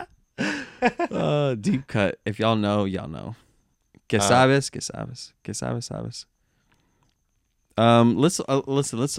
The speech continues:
Speaker 1: wrap this thing up. Uh, w-,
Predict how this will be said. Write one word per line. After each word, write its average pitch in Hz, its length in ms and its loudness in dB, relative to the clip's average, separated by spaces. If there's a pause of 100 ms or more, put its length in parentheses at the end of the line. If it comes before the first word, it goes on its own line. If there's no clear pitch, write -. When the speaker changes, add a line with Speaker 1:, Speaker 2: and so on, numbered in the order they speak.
Speaker 1:
wrap 143 240 4
this 139 180 -2
thing 135 180 0
up. 120 300 2 (760)
Uh, 110 480 6 (160)
w-, 123 120 -12